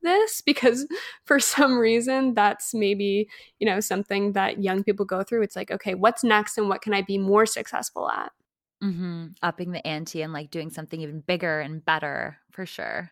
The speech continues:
Speaker 1: Yeah, exactly. It's a silly pressure. It's, <laughs> um, it's unnecessary. But I felt that way for a couple months, and that was when I started my podcast, Self Care Sunday. And it,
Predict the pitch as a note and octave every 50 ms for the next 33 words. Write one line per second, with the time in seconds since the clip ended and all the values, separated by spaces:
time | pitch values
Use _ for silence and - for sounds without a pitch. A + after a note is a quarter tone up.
0 | _ _ B3+ C4+ C4+ A#3 G#3 G#3 G#3 - A#3+ A#3+ A#3+ A3 - - - - A3+ -
1 | - - D#4+ F4 C4+ A3 - - - G3+ - - - - - - - - - -
2 | - - - - - C#4 D#4+ - _ A4 - - - F#4+ E4+ D#4 C#4+ - _ A#3+
3 | A#3+ A#3 A#3 A3+ A3+ A3 G3+ - A#3+ - - - C#4 D#4 D4+ B3 A3 B3 - C4
4 | A#3+ - F#3+ - - - - - - - B3+ - _ - - - - - _ _
5 | - B3 B3 B3 C4 - E4 F4+ F4+ - C4 A#3 - A3+ G#3+ G#3 A3+ - - A3+
6 | G#3+ G#3 G3+ - - - - - - - - B3 A3 G3 G3+ G3 - G3+ G#3 -
7 | - - - - - G#3 G#3 G3+ G3+ G3 G3+ G3 G#3 - G#3+ C4 F4+ E4 - A#3+
8 | G#3+ G3+ G#3 - - G3+ F#3+ F#3+ F#3+ F#3+ F#3+ G3+ A#3+ - - F#3+ F#3+ - - G#3+
9 | F#3+ F#3+ F#3+ F#3 - - - - - - - - - - F3+ G3 F#3+ - - A#3
10 | B3+ B3+ G#3 G#3+ - - - - - A3+ - _ _ _ _ - - G#3 G#3+ -